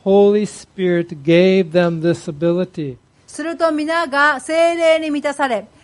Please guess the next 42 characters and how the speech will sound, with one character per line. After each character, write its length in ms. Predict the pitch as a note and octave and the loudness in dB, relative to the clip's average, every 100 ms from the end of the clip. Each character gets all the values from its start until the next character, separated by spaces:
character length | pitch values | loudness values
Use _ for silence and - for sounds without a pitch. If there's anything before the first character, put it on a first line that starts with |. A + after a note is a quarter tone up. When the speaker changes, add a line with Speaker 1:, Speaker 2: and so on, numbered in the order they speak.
| - | -12
Speaker 2:
御 100 | A#3+ | -2
霊 20 | |
が 400 | E4+ F4 D#4+ D#4 | 0 0 0 -2
話 320 | C4+ C#4+ E4 | -2 -6 -6
さ 100 | F4 | -8
せ 80 | E4+ | -8
て 140 | C#4 | -10
く 80 | C4 | -6
だ 100 | B3+ | -4
さ 140 | C4 A#3 | -4 -6
る 80 | |
通 200 | A3+ B3+ | -4 -6
り 120 | A3+ A3 | -4 -4
に、 200 | A#3+ - D#4 _ | -6 -8 _ _
他 120 | C4+ | -12
国 280 | E4 E4+ D#4+ | -10 -8 -4
の 160 | E4 E4 | -4 -4
言 220 | D4 D4 D4 | -6 -4 -2
葉 140 | C#4+ | -2
で 140 | B3 | -4
話 480 | A#3 A3+ C4 C4+ C#4+ | -6 -6 -6 -6 -10
し 60 | C4+ | -8
出 140 | B3 | -8
し 80 | A#3 | -8
た。 160 | G#3 F3+ _ _ _ _ _ _ _ _ _ _ | -10 -12 _ _ _ _ _ _ _ _ _ _
Speaker 1:
You 100 | F#3 | -2
know, 140 | F#3+ F#3 | 0 2
I, 380 | G3+ A3 G#3 - _ _ _ _ _ _ _ _ _ G3+ | 2 2 0 -8 _ _ _ _ _ _ _ _ _ -4
we 200 | G#3 G3+ | 0 0
have, 720 | C#3+ G#3+ A3+ A#3 A#3 A3 F#3+ - | 0 -2 2 2 2 0 -4 -6
um, 460 | F3 E3+ D#3+ D#3+ D3+ _ - | 0 2 0 -4 -12 _ -10
what 120 | F3 | -4
do 40 | F#3 | -4
you 80 | F3+ | -4
say 320 | - F#3+ F3+ | -4 -2 -2
in 80 | F3 | -4
English? 580 | F#3 F3+ E3 - - _ _ _ _ _ _ _ _ _ _ _ _ _ _ _ _ _ _ - E3+ | -4 -2 -4 -6 -16 _ _ _ _ _ _ _ _ _ _ _ _ _ _ _ _ _ _ -16 -10
We 160 | F3+ | -4
have 280 | F3+ A#3 A#3 | 0 0 0
a 40 | |
program, 840 | A#3 - A#3+ A#3 G#3+ G3+ E3 C3+ A2 - _ | -2 2 4 4 4 2 0 -4 -12 -18 _
kind 260 | - F3 | 0 0